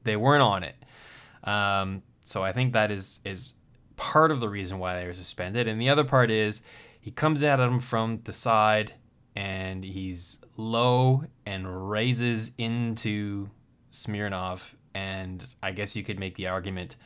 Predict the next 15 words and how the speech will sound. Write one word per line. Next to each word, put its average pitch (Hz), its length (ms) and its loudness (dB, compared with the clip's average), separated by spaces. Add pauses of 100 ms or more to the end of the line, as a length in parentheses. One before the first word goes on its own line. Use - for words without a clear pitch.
(360)
uh, 87 180 -6
I 80 40 -6
haven't 107 240 2
watched 101 240 -2
the 95 80 -14
replay 98 560 -2 (320)
minutia, 104 600 -2 (420)
but, 95 280 0
uh, 90 420 0
you 135 180 -2
could 139 140 2
make 143 180 4
the 127 120 4
argument 101 380 4
that 92 220 -2